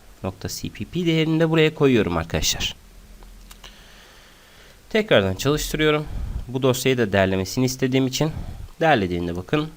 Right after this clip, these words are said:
herhangi bir hata <clears throat> almıyorum. <clears throat> Şimdi yapmak istediğimiz uygulamaların içerisinde ne yapacağız aslında? Öncelikle bir vektörün standart bir örneğini yapayım.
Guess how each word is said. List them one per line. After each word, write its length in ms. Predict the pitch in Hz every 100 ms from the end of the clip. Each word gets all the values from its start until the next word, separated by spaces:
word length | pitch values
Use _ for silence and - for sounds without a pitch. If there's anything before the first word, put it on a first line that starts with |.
| -
herhangi 380 | 147 117 90
bir 60 | 85
hata 420 | - 107 127 156 - - -
<clears throat> 80 | 180 190 185 135 - -
almıyorum. 400 | 147 104 85 - - -
<clears throat> 360 | 196 170 135 - - - - _ - - - - - - - - -
Şimdi 220 | 220 233
yapmak 340 | 220 208 214
istediğimiz 400 | 214 190 165 170
uygulamaların 520 | 160 147 147 147 156 156
içerisinde 540 | 151 104 92 - 127
ne 40 |
yapacağız 340 | 151 - - 90
aslında? 360 | 85 - 135
Öncelikle 500 | 160 151 131 120 139
bir 260 | 143 139 123
vektörün 400 | 135 131 139 127
standart 580 | - - 139 131 120 -
bir 60 |
örneğini 320 | 120 107 107 107
yapayım. 260 | 95 85